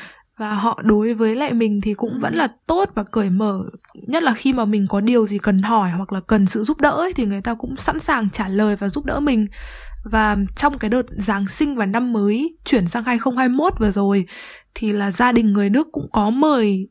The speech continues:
Speaker 1: Yến tham gia ăn uống cùng với lại gia đình người ta, hoặc là tham gia vào một buổi tối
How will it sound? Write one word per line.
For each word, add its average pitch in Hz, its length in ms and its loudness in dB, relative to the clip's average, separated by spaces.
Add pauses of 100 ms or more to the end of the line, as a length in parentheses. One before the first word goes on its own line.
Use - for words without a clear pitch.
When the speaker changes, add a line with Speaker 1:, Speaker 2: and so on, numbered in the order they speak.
(120)
Speaker 1:
Yến 220 400 2
tham 294 220 2
gia 262 160 2
ăn 254 200 -2
uống 226 480 0
cùng 220 220 0
với 190 100 -4
lại 220 280 -4
gia 240 160 0
đình 202 280 4
người 196 120 -2
ta, 240 300 2 (400)
hoặc 202 200 -2
là 196 200 2
tham 247 200 2
gia 247 180 4
vào 220 100 0
một 196 240 0
buổi 190 240 2 (100)
tối 214 360 2